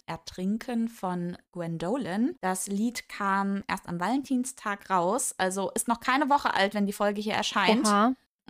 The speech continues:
Speaker 1: Wir sind hier also am Zahn der Zeit. Ich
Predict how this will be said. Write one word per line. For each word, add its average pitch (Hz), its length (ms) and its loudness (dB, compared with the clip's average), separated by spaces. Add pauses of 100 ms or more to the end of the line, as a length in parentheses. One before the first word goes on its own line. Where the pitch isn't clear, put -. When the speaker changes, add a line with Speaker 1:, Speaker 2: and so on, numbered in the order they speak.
Speaker 1:
Wir 220 200 0
sind 220 220 0
hier 214 180 0
also 196 360 0
am 240 220 0
Zahn 220 300 2
der 208 140 2
Zeit. 196 640 0 (260)
Ich - 320 -8